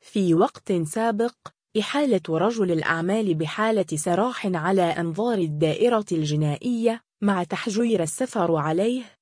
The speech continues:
لمحاكمته من أجل تهم وصفت بأنها جرائم ذات صبغة مالية. ويذكر أن المعني بالأمر تم إيقافه مؤخرا بولاية القصرين وإيداعه السجن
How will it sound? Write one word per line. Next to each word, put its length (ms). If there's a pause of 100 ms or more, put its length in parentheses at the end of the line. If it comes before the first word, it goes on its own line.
(140)
لمحاكمته 1300
من 220
أجل 320
تهم 460
وصفت 640
بأنها 600
جرائم 600
ذات 340
صبغة 580
مالية. 840 (640)
ويذكر 680
أن 200
المعني 680
بالأمر 500
تم 320
إيقافه 840
مؤخرا 600
بولاية 800
القصرين 760
وإيداعه 760
السجن 560